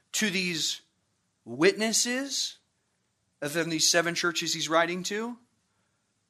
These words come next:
is the example of the ultimate witness. See, they're being called to be faithful to God.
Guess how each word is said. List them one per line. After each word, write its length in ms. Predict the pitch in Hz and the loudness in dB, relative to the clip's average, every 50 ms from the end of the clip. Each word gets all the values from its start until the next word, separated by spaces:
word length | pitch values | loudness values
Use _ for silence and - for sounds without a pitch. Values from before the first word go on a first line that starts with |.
| _ _ _ _ _ - | _ _ _ _ _ 0
is 220 | 165 165 160 165 | 2 2 2 2
the 100 | 190 196 | 0 2
example 400 | 180 143 175 180 190 185 196 190 | 2 2 2 2 0 0 0 -2
of 80 | 190 165 | -2 -2
the 140 | 180 180 - | -4 -2 0
ultimate 460 | 165 202 226 - - 202 170 139 113 | 0 0 -2 -4 -6 -6 -6 -6 -6
witness. 580 | 117 104 78 98 90 - - - - - - - _ _ _ _ _ _ _ _ _ _ | -8 -10 -10 -12 -14 -16 -16 -16 -16 -16 -16 -18 _ _ _ _ _ _ _ _ _ _
See, 160 | - - 202 | 0 2 4
they're 180 | 185 - 240 226 | 6 8 8 8
being 220 | 285 277 262 247 | 6 4 4 2
called 340 | - - - 240 240 233 208 | 0 2 6 8 10 10 8
to 80 | 208 170 | 6 2
be 160 | 185 175 160 | -2 -4 -2
faithful 640 | - - - - 185 170 185 190 - - 190 180 170 | -4 -4 -2 0 0 0 0 -2 -4 -6 -6 -4 -4
to 100 | 170 151 | -2 2
God. 380 | 156 147 147 139 113 92 - | 4 4 4 4 2 0 -4